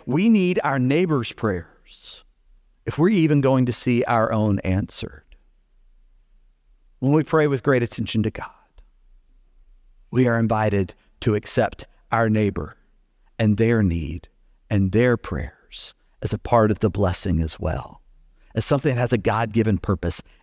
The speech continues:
in our own lives. And one of the things I cannot help but notice is that particularly as Matthew tells it in the gospel, one of the things that Jesus, all of the things that Jesus teaches us to pray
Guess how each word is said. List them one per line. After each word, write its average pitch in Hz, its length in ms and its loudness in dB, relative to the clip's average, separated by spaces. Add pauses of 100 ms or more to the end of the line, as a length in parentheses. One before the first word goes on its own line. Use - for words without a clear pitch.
in 101 240 2
our 98 340 2
own 90 280 0
lives. - 840 -8 (1700)
And 131 80 0
one 139 100 2
of 127 60 0
the 135 40 0
things 131 140 4
I 120 60 2
cannot 127 320 -2
help 123 200 0
but - 140 -6
notice 104 340 -2
is 107 120 -4
that 120 180 -2
particularly 156 760 0
as 113 200 0
Matthew 110 360 0
tells 104 300 -2
it 104 100 -2
in 104 140 4
the 104 180 0
gospel, - 600 -4 (1500)
one 135 200 4
of 156 120 0
the 147 100 0
things 139 440 2
that 143 140 -4
Jesus, 127 500 -2
all 160 280 2
of 151 80 0
the 131 80 0
things 127 260 2
that 123 100 -4
Jesus 117 300 -2
teaches 127 380 -2
us 117 180 -2
to - 140 -6
pray 104 480 -2